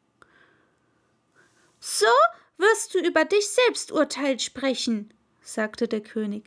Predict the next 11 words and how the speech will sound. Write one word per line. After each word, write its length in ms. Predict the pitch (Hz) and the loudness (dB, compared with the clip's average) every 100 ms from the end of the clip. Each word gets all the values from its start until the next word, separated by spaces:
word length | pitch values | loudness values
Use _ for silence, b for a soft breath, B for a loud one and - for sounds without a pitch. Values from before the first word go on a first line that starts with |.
| _ _ - | _ _ 0
„Das 260 | 302 480 | 2 2
ist 280 | 440 403 - | 0 -2 -2
am 200 | - 359 | 0 0
schwierigsten, 1000 | - - 339 571 403 240 - - 254 226 _ _ _ | 0 -4 0 2 2 0 -10 -10 -8 -10 _ _ _
viel 240 | - 440 - | 2 2 2
schwieriger, 560 | - 311 247 247 277 | -2 0 0 0 0
als 220 | 277 302 | 0 -2
über 180 | 240 294 | 0 0
andere 320 | 247 254 247 | 2 0 -4
zu 200 | - 302 | -4 -2
urteilen. 640 | - 220 294 254 240 254 | -2 0 2 4 4 2